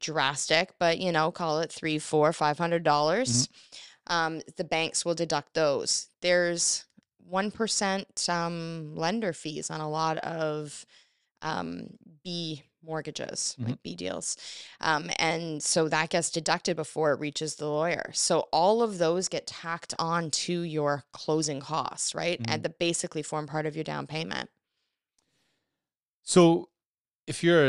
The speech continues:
Speaker 2: a newer buyer right now, you're scared 'cause you
Speaker 1: Mm-hmm.
Speaker 2: just listen to this and you went, "Holy crap, it's worse than I thought." But
Speaker 1: Mm-hmm.
Speaker 2: the reality is when you're informed and you know what, what you've gotta do, it actually becomes easier because the, like you mentioned a few times, the worst time to find out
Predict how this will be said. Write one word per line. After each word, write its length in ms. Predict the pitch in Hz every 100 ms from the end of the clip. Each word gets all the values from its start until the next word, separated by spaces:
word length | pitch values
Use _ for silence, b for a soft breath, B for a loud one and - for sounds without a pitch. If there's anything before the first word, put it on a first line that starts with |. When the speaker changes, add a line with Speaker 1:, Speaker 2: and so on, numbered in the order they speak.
| 135
Speaker 2:
a 40 | -
newer 320 | 139 131 123
buyer 340 | 107 117 117
right 160 | 113 113
now, 160 | 110
you're 260 | 107 104 107
scared 480 | - - 82 95 117 - _
'cause 100 | 254
you 120 | 165
Speaker 1:
Mm-hmm. 60 | -
Speaker 2:
just 160 | 123 127
listen 240 | 120 120
to 40 |
this 200 | 113 110
and 60 | 117
you 60 | 110
went, 100 | 98
"Holy 300 | 131 113 92
crap, 420 | - 123 113 -
it's 180 | 95 -
worse 220 | 104 -
than 120 | 95
I 80 | 90
thought." 360 | - 107 95 - b
But 180 | 180 135
Speaker 1:
Mm-hmm. 120 | 160 - -
Speaker 2:
the 80 | 139
reality 460 | 127 147 151 135 131
is 240 | 113 - _ _ _ _ _ _ _
when 240 | - 139
you're 200 | 131 123
informed 640 | 110 101 - 143 127 110 104
and 120 | 104
you 80 | 104
know 140 | 110
what, 260 | 107 104 98 -
what 200 | 117 -
you've 160 | 110
gotta 240 | 98 110 101
do, 420 | 90 120 101 95
it 100 | -
actually 320 | 104 98 - 98
becomes 460 | 95 - 113 101
easier 200 | 101 92
because 320 | 90 98 104
the, 140 | 90 101 -
like 340 | - 117 104 -
you 80 |
mentioned 300 | 110 104 98
a 40 | 98
few 140 | -
times, 320 | 110 98 95 - b b
the 80 | 113
worst 380 | 113 127 123 -
time 260 | 117 107
to 120 | 104
find 340 | 98 - 107 104
out 180 | 104